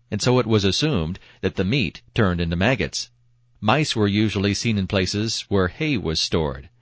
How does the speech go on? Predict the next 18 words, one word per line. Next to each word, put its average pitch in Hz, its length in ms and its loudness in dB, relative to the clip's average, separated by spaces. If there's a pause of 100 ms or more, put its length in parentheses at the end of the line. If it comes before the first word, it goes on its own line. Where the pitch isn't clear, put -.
(180)
so 101 240 4
it 80 100 2
was 90 180 0
assumed 95 680 0
that 92 300 2
hay 90 340 0
turned 85 420 -4
into 80 200 -2
mice. 85 440 -2 (400)
This 123 240 2
type 113 240 2
of 104 100 0
abiogenesis 98 920 2
is 73 160 -6
known 92 280 0
as 90 400 -2
spontaneous 101 880 0
generation. 92 680 0